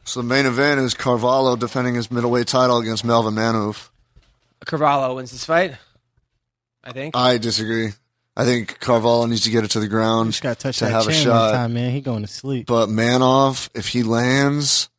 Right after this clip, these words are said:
Speaker 2: Yeah.
Speaker 1: fuck.
Speaker 2: Okay.
Speaker 1: I, I, I still watch the Robbie Lawler Manhoef fight, and my shins hurt just watching
Speaker 2: Did Manhoef
Speaker 1: it.
Speaker 2: get knocked out by Joe Schilling?
Speaker 1: He did. I was at that fight. He was, he rocked him in the first a bunch of times. Second round,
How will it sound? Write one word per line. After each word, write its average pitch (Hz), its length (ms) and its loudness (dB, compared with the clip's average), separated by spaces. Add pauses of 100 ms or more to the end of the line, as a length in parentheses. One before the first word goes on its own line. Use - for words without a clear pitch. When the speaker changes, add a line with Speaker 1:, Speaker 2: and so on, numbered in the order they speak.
(420)
Speaker 2:
Yeah. 110 320 -10
Speaker 1:
fuck. 110 1400 -2 (180)
Speaker 2:
Okay. 139 380 -10 (280)
Speaker 1:
I, 113 100 0 (560)
I, 120 80 -2
I 135 60 -2
still 151 280 0
watch 143 300 0
the 120 100 -8
Robbie 123 420 0
Lawler 120 300 2
Manhoef 110 360 -4
fight, 110 320 -4
and 101 60 -16
my 104 140 -6
shins 104 320 -4
hurt 98 220 -8
just 90 160 -8
watching 92 200 -2
Speaker 2:
Did 240 120 0
Manhoef 233 100 0
Speaker 1:
it. - 40 -6
Speaker 2:
get 196 80 -2
knocked 185 220 0
out 180 120 2
by 156 120 2
Joe 165 180 -4
Schilling? 165 440 -6 (720)
Speaker 1:
He 120 160 -6
did. 120 440 2
I 104 100 -2
was 120 140 -2
at 147 160 2
that 110 140 -2
fight. 101 380 -6
He 123 140 -2
was, 131 140 2
he 143 180 -2
rocked 165 340 2
him 165 80 -2
in 151 80 2
the 139 40 -2
first 156 440 0
a 123 60 0
bunch 135 260 2
of 113 60 -8
times. 131 340 -2
Second 131 300 0
round, 123 300 0